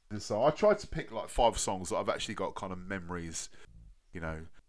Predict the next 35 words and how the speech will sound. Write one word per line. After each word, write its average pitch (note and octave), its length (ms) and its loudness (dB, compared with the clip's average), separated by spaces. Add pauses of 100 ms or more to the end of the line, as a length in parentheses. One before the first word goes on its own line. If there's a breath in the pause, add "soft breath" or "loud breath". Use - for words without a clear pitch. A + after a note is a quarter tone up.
(680)
to - 120 -2
go G2+ 220 6
with. E2 460 -2 (280 soft breath)
And E2+ 480 -4 (1120)
fr-, E3 220 4
from D#3 240 2
reading, F3 300 6
like, B2 160 6
various A2 440 6
kind A2 160 0
of F#2+ 120 -4
biographies F#2+ 680 2
of, E2+ 360 -6
of, E2 360 -8
um, D2 340 -10 (960)
you A2 60 -8
know, E2+ 80 -12 (140)
D-, A#2 160 -2 (100)
D A2 200 8
Js F#2 320 2
from F#2 120 -4
the F2+ 80 -2
time. F2+ 420 -2
Look, F#2+ 180 2
there, A#2+ 140 10
there F#3 140 12
was A2 120 10
a A2 40 -2
really A#2+ 180 10
good, G2 160 8
like, G2+ 160 8
Paul G#2 200 12
Oakenfold F#2+ 500 10
doc-, - 280 2
um, E2+ 600 -2